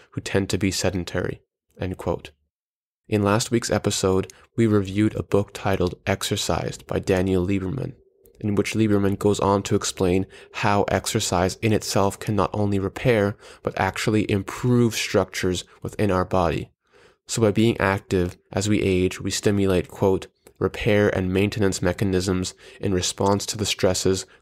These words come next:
caused by these activities," end quote. This relates back to the concept of hormesis, which I mentioned earlier. Through exercise, we, quote,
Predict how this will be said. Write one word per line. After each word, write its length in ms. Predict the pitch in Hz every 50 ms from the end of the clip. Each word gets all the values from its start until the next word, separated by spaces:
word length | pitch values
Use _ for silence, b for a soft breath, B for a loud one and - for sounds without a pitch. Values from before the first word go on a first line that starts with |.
| _
caused 340 | - - - 95 95 - -
by 140 | - 90 90
these 240 | - 95 95 - -
activities," 680 | 87 - - - 107 90 82 - - - - - - - _ _ _ _ _ _ _ _ -
end 220 | - 98 87 -
quote. 320 | - - 78 71 71 - - _ _ _ _ _ _ _ _ _ _ _ -
This 200 | 123 120 - -
relates 240 | 131 127 123 117 -
back 260 | - 107 107 107 -
to 100 | - 110
the 80 | 107 -
concept 500 | - - 104 101 101 - - 110 - -
of 140 | 104 -
hormesis, 680 | - - 104 101 101 107 107 104 - - 95 95 - - B B B B B -
which 180 | 101 - -
I 60 | 101
mentioned 340 | 95 98 98 92 - 104 92 -
earlier. 460 | 85 101 98 98 95 92 - - - - _ _ _ _ _ _ _ _ _ _ _
Through 200 | - 131 127 120
exercise, 720 | 73 107 - - - 127 - - 113 101 95 92 92 95 95
we, 140 | 101 101
quote, 380 | - - - 107 95 92 92 -